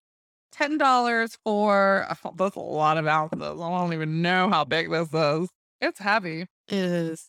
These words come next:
Speaker 2: yeah.
Speaker 1: This is
Speaker 2: Mm-hmm.
Speaker 1: something you're supposed to sip on. It's a dessert drink. It's something that
Speaker 2: Mm-hmm.
Speaker 1: when you're having dessert on Thanksgiving night, you pour into your glass and you enjoy with your piece of
Speaker 2: Yeah.
Speaker 1: pie.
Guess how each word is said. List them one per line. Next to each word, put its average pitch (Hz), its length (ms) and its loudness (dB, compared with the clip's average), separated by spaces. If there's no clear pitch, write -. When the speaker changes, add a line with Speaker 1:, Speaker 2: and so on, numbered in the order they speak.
Speaker 2:
yeah. 180 340 -2
Speaker 1:
This 480 240 2
is 269 80 2
Speaker 2:
Mm-hmm. 233 180 2
Speaker 1:
something 330 320 2
you're 254 120 2
supposed 226 440 -2
to 214 60 -6
sip - 280 -2
on. 165 220 2
It's 185 140 -6
a 202 60 -4
dessert 208 520 -2
drink. 214 320 -2
It's 185 100 -10
something 196 280 -2
that 196 120 0
Speaker 2:
Mm-hmm. 175 80 -2
Speaker 1:
when 190 140 -2
you're 185 160 0
having 190 280 0
dessert 185 360 0
on 175 140 2
Thanksgiving 165 560 -4
night, 302 280 2
you 202 80 -10
pour 196 240 2
into 190 180 -2
your 180 160 -4
glass 262 440 0
and 220 80 -4
you 208 80 0
enjoy 185 280 0
with 170 140 -8
your 180 80 -8
piece - 240 -16
of - 80 -18
Speaker 2:
Yeah. 156 160 -2
Speaker 1:
pie. - 200 -10